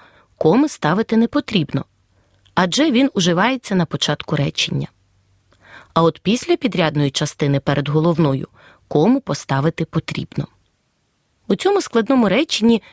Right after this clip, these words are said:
є ще одна підрядна частина причини, що відповідає на запитання "чому?", "з якої причини?", а саме "бо турки втратили Ємен". Кому треба поставити перед сполучником "бо",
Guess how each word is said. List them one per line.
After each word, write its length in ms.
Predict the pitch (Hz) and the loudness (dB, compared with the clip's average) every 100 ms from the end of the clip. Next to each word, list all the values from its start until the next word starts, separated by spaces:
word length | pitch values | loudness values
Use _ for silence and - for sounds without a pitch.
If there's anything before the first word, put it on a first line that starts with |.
| _ - | _ 0
є 140 | 220 | 0
ще 260 | - - 311 | 0 0 0
одна 240 | 214 240 | 2 0
підрядна 540 | - 160 190 214 190 | -2 -2 0 0 -2
частина 540 | 165 151 - - 180 196 | -2 -4 -2 0 0 0
причини, 640 | - 247 - 190 143 139 - _ _ _ | -2 -2 -2 0 0 -2 -8 _ _ _
що 200 | - 190 | -2 0
відповідає 680 | 175 170 - 180 190 311 311 | 0 -2 0 0 0 0 0
на 100 | 185 | 0
запитання 680 | 160 - 156 214 254 254 - _ _ _ | 0 -4 0 2 2 0 -2 _ _ _
"чому?", 440 | - 339 208 147 - _ _ _ | 0 4 4 2 -4 _ _ _
"з 100 | 247 | -2
якої 300 | 339 175 147 | 0 0 0
причини?", 540 | - 147 - 139 139 - _ _ - - _ | -2 -6 -4 -2 -2 -4 _ _ -20 -20 _
а 120 | 170 220 | -2 0
саме 400 | - 143 131 - _ _ _ _ _ _ - | 0 -2 -4 -10 _ _ _ _ _ _ 2
"бо 200 | 170 156 | 2 2
турки 460 | - 175 233 - | 2 0 0 -2
втратили 540 | 262 - 147 - 175 160 | -4 -2 -2 0 -2 0
Ємен". 420 | 139 131 127 - _ _ _ _ _ _ _ _ _ _ - _ _ | 0 -2 -4 -8 _ _ _ _ _ _ _ _ _ _ -20 _ _
Кому 300 | - 349 359 | 2 2 0
треба 260 | - 175 180 | -2 0 0
поставити 640 | 202 - 170 147 - - | -2 -2 -2 -2 -4 -4
перед 320 | - 269 381 | -2 -2 -4
сполучником 840 | - - 180 240 - 233 - 285 | -6 0 0 0 0 0 2 2
"бо", 320 | 247 170 143 | 2 0 0